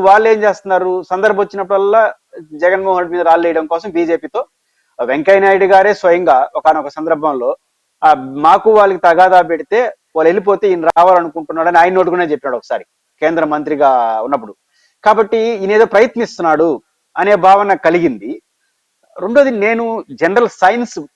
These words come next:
నాకు సైన్స్ రా, పొలిటికల్ సైన్స్గా మనం ఆలోచిస్తే జగన్మోహన్ రెడ్డి గారు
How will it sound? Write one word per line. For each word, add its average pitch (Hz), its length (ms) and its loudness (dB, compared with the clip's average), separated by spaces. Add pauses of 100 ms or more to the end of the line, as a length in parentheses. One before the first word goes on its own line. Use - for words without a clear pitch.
(280)
నాకు 165 240 0
సైన్స్ 180 320 -2
రా, 151 60 6 (100)
పొలిటికల్ 180 420 -2
సైన్స్గా 170 460 -2
మనం 143 140 -2
ఆలోచిస్తే 131 520 -6 (1000)
జగన్మోహన్ 262 480 2
రెడ్డి 247 100 2
గారు 240 120 4